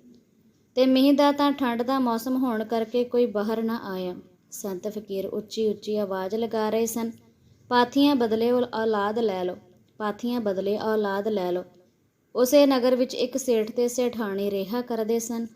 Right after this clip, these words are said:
ਉਹਨਾਂ ਦੇ ਵਿਆਹ ਨੂੰ ਬੜਾ ਲੰਮਾ ਅਰਸਾ ਹੋ ਗਿਆ, ਪਰ ਉਹਨਾਂ ਦੇ ਕੋਲ ਕੋਈ ਔਲਾਦ ਨਹੀਂ ਸੀ ਹੋਈ। ਉਹਨਾਂ ਬੜੇ ਯੱਗ ਹਵਨ ਕਰਵਾਏ।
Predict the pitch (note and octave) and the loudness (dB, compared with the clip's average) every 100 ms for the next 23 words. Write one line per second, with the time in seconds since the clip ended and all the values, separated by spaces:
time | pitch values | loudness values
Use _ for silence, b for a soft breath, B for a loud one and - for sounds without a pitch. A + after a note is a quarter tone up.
0 | _ A3 A3 A3+ A#3 A#3 G#3 G3 G3 G#3 | _ -8 -4 -2 0 0 2 0 0 -2
1 | G3+ G3+ G3+ F#3+ G3 G#3+ - F#3+ - A3+ | -2 -2 -2 -2 -4 -6 -10 -12 -6 -4
2 | A3+ A3+ A3 A#3+ A#3+ A#3+ - G#3+ G#3+ G#3+ | -2 -2 -2 -4 -4 -6 -4 -4 -4 -4
3 | A3 G#3+ G3+ G3+ G#3+ A3+ A#3 G3 F#3 F3+ | -4 -2 -4 -2 -2 0 0 -2 -4 -6
4 | F#3+ G#3+ G#3+ - A3+ G3+ F3+ - _ _ | -6 -6 -6 -6 -4 -4 -6 -10 _ _
5 | _ _ _ _ - _ B3+ C#4+ D4+ D4+ | _ _ _ _ -20 _ 6 8 8 8
6 | C4 B3+ C#4 C4 A#3+ C4 C4 A3+ A#3 A#3+ | 6 6 6 6 4 0 -2 -2 -4 -2
7 | B3 A3+ G#3+ A3 | -2 -2 -2 -2